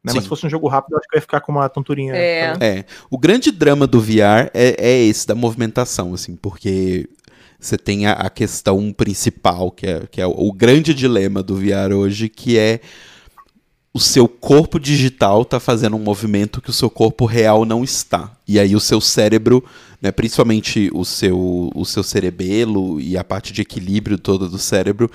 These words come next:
Speaker 2: ela
Speaker 1: Uhum.
Speaker 2: contesta isso, porque, "Peraí, você tá movendo, mas você não tá movendo?" Então dá um
Speaker 1: É o sistema límbico, né? É, eu tô
Speaker 2: É,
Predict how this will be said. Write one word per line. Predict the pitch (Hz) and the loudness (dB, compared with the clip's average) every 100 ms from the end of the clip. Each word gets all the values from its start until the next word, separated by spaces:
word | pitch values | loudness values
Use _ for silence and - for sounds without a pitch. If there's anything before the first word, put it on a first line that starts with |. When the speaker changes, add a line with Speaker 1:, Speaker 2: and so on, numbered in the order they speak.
| - - - - _ _ | -10 -20 -20 -20 _ _
Speaker 2:
ela | 113 113 123 | 2 4 4
Speaker 1:
Uhum. | 139 | 2
Speaker 2:
contesta | 131 147 147 - 123 143 - 185 | 0 0 0 2 2 4 2 0
isso, | 123 101 107 | 0 0 -4
porque, | - | -4
"Peraí, | 104 143 160 117 | 2 6 6 4
você | 95 104 | 0 -4
tá | 123 | 0
movendo, | 117 110 110 113 | 2 2 2 0
mas | 123 113 | 0 -2
você | 110 | -4
não | 104 | -2
tá | 104 | -2
movendo?" | 98 90 95 113 92 87 | -2 -4 -2 -2 -2 -8
Então | 87 98 101 98 101 | -10 -6 -4 -4 0
dá | 104 | 2
um | 104 110 110 | 2 -2 0
Speaker 1:
É | |
o | 139 | 0
sistema | - 139 - 147 | -2 -8 -2 0
límbico, | 135 131 180 143 - 127 | 0 2 2 0 -4 -4
né? | 139 - - - - | -6 -6 -18 -20 -14
É, | |
eu | 127 | -10
tô | |
Speaker 2:
É, | 123 | -2